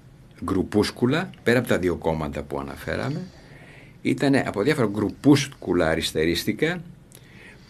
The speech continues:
που όλα είχανε σαν πρώτο συνθετικό το κομμουνιστικό μέσα.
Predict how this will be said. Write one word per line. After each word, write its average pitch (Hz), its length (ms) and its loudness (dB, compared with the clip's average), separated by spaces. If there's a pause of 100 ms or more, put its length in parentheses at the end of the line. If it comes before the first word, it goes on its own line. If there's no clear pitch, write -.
(160)
που 107 200 4
όλα 147 280 6
είχανε 135 460 2 (180)
σαν 92 360 -2
πρώτο 147 260 4
συνθετικό 120 680 0 (120)
το 117 120 2
κομμουνιστικό 101 680 0
μέσα. - 340 -8